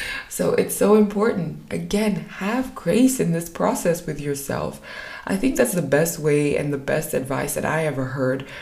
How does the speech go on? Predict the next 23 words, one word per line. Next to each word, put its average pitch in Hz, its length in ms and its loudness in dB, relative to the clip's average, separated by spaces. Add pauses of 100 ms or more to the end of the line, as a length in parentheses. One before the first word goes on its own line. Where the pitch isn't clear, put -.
(140)
when 147 180 -2
it 135 140 0
came 135 320 0
to - 100 -8
dealing 143 500 -2
with 131 220 -2
limiting 131 400 -2
beliefs 131 420 -4
and 127 140 -6
blocks. 87 460 -4 (280)
Be 262 220 4
curious - 580 0
about 139 380 -2
them. - 320 -4
Where 185 220 -2
do 247 80 -2
they 254 160 0
come 202 320 2
from? 135 360 -4
Like, 78 220 -8
what 185 160 2
is 220 220 2
that? - 440 2